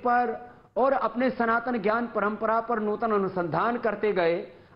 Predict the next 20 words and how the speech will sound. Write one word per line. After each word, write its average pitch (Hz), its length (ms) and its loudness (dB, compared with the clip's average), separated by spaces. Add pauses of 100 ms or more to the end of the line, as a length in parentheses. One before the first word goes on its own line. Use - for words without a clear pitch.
आप 208 260 0
मेरे 240 120 4
यहाँ 240 140 4
सामने 233 360 2
देख 214 240 2
रहे 220 100 4
हैं, 208 60 2
सौ 214 220 0
से 240 200 2
ज्यादा 208 320 2 (640)
ये 214 180 4
research 254 460 0
and 247 120 4
evidence 226 540 2
based 233 240 2
medicine 202 400 0
हमने 214 220 0
तैयार 208 340 2
कर 202 180 -4
दी। 190 180 -8